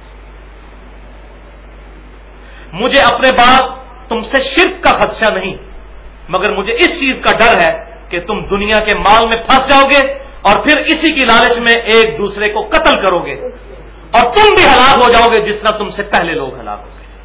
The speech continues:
بولے، "اعوذ باللہ۔" اور یہ ہوا، حضور کی وفات کے فوراً بعد یہ معاملات شروع ہو گئے۔ یہ بعض لوگ کہتے ہیں یہ حدیث جو ہے وہ، آ، صحابہ کرام علیہ رضوان کے بارے میں نہیں ہے،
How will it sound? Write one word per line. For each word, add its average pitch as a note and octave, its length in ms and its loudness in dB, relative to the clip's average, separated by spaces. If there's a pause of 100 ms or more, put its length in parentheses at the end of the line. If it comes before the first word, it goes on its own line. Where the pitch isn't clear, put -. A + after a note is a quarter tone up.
(580)
بولے، D3 200 -8
"اعوذ A#2 260 -8
باللہ۔" G#2 240 -20 (1400)
اور E3+ 120 -10
یہ F#3 140 -4
ہوا، F3 220 -4
حضور F#3+ 540 -12
کی G3 100 -10
وفات F#3+ 360 -2
کے A3 60 -8
فوراً C#4+ 320 0
بعد G#3+ 220 2
یہ G3 60 -6
معاملات D3 360 -4
شروع C#3+ 200 -14
ہو G#2 120 -14
گئے۔ - 80 -20 (2500)
یہ D3 60 -16
بعض F3+ 240 2
لوگ G3+ 160 -2
کہتے G#3 260 -2
ہیں G#3+ 60 -4
یہ G3+ 140 -2
حدیث F#3 240 -8
جو G3 100 -4
ہے G3+ 60 -2
وہ، F#3+ 300 -6 (680)
آ، B2 40 -18 (320)
صحابہ D#3+ 280 0
کرام F#3+ 300 0
علیہ F#3 140 0
رضوان F3 400 -2
کے F#3 80 -4
بارے E3+ 260 0
میں F3+ 120 -4
نہیں F#3+ 240 -4
ہے، - 60 -10